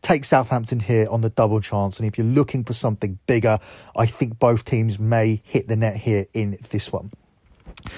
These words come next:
Moving on to the next game here on Sunday, and we have Newcastle versus Everton.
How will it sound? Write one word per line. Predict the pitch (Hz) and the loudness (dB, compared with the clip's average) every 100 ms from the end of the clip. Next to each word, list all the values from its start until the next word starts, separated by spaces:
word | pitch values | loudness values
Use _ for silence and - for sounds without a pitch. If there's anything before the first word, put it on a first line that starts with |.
| - - - _ | -18 -20 -20 _
Moving | 180 208 196 180 - | 6 8 6 6 4
on | 180 180 160 - | 6 4 2 0
to | - 151 | 4 6
the | 139 | 6
next | 143 131 | 2 2
game | 143 127 | 2 2
here | 117 131 123 - | 2 2 2 4
on | 127 123 - | 2 2 -4
Sunday, | - - 156 143 123 117 107 110 117 _ - | -8 0 2 4 4 4 4 2 0 _ -2
and | 123 120 120 117 - | 0 2 0 -2 -2
we | 120 127 | 2 4
have | 117 123 117 104 - | 4 4 4 0 2
Newcastle | 143 147 - 131 113 - 113 113 | 4 4 4 2 2 0 0 2
versus | 120 110 - 101 - | 2 2 0 -8 -2
Everton. | 135 135 117 131 120 | 0 0 0 0 0